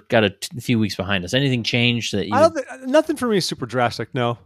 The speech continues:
Speaker 2: I
Speaker 1: Yeah.
Speaker 2: mean, a, a weird, perverse part of me almost misses the, the, like, intimate little conferences that we were doing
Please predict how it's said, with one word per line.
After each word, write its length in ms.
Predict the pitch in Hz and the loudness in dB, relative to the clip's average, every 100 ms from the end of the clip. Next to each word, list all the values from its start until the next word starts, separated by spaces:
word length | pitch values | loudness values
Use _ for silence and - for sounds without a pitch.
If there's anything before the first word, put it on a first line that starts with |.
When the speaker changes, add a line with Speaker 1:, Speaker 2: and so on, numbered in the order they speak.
| - | 2
Speaker 2:
I 80 | 143 | 4
Speaker 1:
Yeah. 40 | |
Speaker 2:
mean, 200 | 147 143 | 6 4
a, 100 | 139 | 2
a 320 | - 202 190 | -2 0 4
weird, 380 | 147 160 170 156 | 6 8 8 8
perverse 320 | 135 120 135 | 4 4 4
part 180 | - 139 | 4 2
of 60 | 131 | 2
me 100 | 135 | 2
almost 280 | 120 117 117 | 2 0 -2
misses 340 | 113 135 113 | -2 -2 -2
the, 300 | - 110 104 _ _ _ _ _ _ - | -2 -2 -4 _ _ _ _ _ _ -6
the, 220 | 110 110 | 0 2
like, 160 | 104 - | 0 0
intimate 280 | 117 139 127 | -2 0 0
little 160 | 123 | -2
conferences 540 | - 127 - 139 143 127 | -2 -2 -2 -4 -4 -4
that 80 | |
we 60 | 120 | -2
were 180 | 110 107 | -2 -2
doing 400 | 110 117 139 | -2 -2 -4